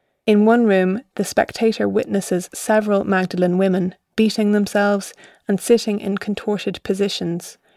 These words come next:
reciting the statutes of human rights which the laundries operated in contravention of.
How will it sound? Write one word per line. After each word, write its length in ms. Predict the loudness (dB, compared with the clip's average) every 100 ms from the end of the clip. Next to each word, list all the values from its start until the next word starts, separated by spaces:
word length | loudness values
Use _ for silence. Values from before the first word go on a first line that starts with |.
| _
reciting 580 | -2 2 2 2 2 -2
the 60 | -2
statutes 560 | -2 -2 -2 -8 -8 -8
of 160 | -10
human 320 | -4 -2 0
rights 480 | 0 0 -2 -12 -18 -18 -20 _
which 200 | -4 0
the 80 |
laundries 480 | 2 2 2 -2 -6 -4
operated 640 | -6 -2 -2 -2 -6 -8
in 180 | -4 -6
contravention 800 | -4 -6 -4 -6 -4 -6 -6 -4
of. 440 | -2 -4 -6 -12